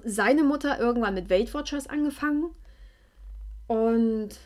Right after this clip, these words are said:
dann kam ja auch der, der große Low-Carb-Trend auf. Und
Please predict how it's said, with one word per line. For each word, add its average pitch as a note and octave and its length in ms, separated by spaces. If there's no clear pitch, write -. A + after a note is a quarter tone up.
dann A#3 200
kam B3+ 260
ja B3 140
auch G#3+ 140
der, G3 320
der F#3 220
große C4+ 520
Low-Carb-Trend C#4 1400
auf. C#4 520
Und A3+ 400